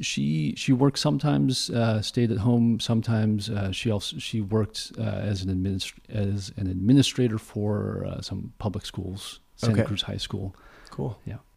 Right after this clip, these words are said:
Speaker 2: Nice. So then, as you're coming up through school, where'd you end up going to university?
Speaker 1: I, I applied to schools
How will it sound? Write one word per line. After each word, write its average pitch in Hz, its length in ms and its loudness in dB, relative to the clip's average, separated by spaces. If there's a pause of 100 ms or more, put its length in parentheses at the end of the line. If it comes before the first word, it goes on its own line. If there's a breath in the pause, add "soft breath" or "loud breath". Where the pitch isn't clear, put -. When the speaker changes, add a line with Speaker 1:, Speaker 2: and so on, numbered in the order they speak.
(300)
Speaker 2:
Nice. - 480 -4 (720 loud breath)
So - 180 4
then, 127 300 6
as 113 200 2
you're 113 120 4
coming 113 320 0
up 107 180 -4
through 104 160 -4
school, 110 380 0
where'd 104 240 0
you 104 100 0
end 101 140 -2
up 90 160 -6
going 92 200 -4
to 92 60 -2
university? 90 640 -6 (880)
Speaker 1:
I, - 540 -2 (360)
I 127 120 4
applied 135 800 4
to 120 300 2
schools 110 680 -2